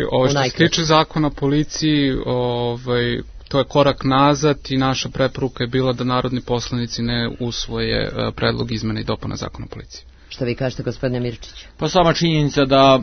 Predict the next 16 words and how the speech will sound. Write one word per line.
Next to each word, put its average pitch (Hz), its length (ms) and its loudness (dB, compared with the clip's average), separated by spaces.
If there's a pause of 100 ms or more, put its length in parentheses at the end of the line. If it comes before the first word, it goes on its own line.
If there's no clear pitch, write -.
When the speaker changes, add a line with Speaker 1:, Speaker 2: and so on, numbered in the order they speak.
Speaker 3:
ne 135 160 2
žele 139 320 6
da 120 100 2
ostaje 120 400 2
vreme 117 300 4
ni 107 140 4
prostora 110 420 0
da 101 120 -4
se 104 140 -4
raspravlja 104 460 0
o 98 200 4
amandmanima, 104 840 4
o 85 60 -4
pojedinostima 104 680 0
u 101 60 -2
zakonu, 135 520 0